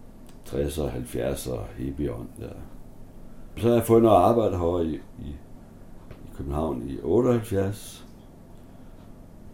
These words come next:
Og så tog jeg over og startede på det, men jeg havde ingen sted at bo. Jeg sov i min bil de første par nætter.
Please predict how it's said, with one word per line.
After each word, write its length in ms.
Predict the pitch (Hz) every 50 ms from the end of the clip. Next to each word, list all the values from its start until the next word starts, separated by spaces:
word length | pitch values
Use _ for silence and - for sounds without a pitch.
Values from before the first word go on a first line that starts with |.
| - - - - -
Og 140 | - 85 80
så 180 | - - 98 95
tog 200 | - - 95 92
jeg 80 | 90 87
over 200 | 85 87 98 90
og 60 | 82
startede 360 | - - 85 85 90 90 85
på 100 | 80 80
det, 220 | 78 80 85 90 92
men 80 | 90
jeg 80 | 87 85
havde 120 | 85 82
ingen 120 | 87 113 123
sted 180 | - - 104
at 100 | 98 90 80
bo. 260 | 82 92 101 - -
Jeg 80 | 80 -
sov 240 | - 95 101 76
i 40 | 82
min 200 | 98 92 90 82
bil 300 | 71 87 98 95 82 82
de 60 | 87
første 340 | - - - 80 85 87 - -
par 80 | - 80
nætter. 380 | 78 76 76 80 85 87 87